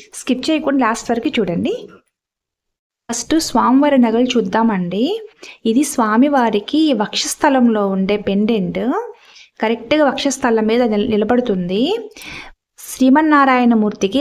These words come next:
వక్షస్థలం లక్ష్మీదేవి ఉంటారు కదా, మనకు తిరుమలలో కూడా అలానే ఉంటారు. కరెక్ట్గా అలానే ఉంటుందండి ఈ పెండెంట్. ఈ దీనికి టూ సైడ్స్ అమ్మవారు, మధ్యలో స్వామివారు ఉంటారు. One by one గ్రీన్, వైట్ స్టోన్స్ వస్తాయి ఇలా.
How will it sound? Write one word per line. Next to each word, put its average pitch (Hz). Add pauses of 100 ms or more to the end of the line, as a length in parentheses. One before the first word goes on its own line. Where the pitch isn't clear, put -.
(120)
వక్షస్థలం 240
లక్ష్మీదేవి 269 (120)
ఉంటారు 196
కదా, 190
మనకు 262
తిరుమలలో 240 (100)
కూడా 269
అలానే 214
ఉంటారు. 185 (720)
కరెక్ట్గా 226
అలానే 233 (120)
ఉంటుందండి 185 (220)
ఈ 214 (100)
పెండెంట్. 202 (960)
ఈ - (100)
దీనికి 254
టూ 262
సైడ్స్ 285
అమ్మవారు, 220
మధ్యలో 285 (100)
స్వామివారు 214 (100)
ఉంటారు. 196 (600)
One 240
by 302 (140)
one 277 (120)
గ్రీన్, 233 (560)
వైట్ 214
స్టోన్స్ 233
వస్తాయి 180
ఇలా. 185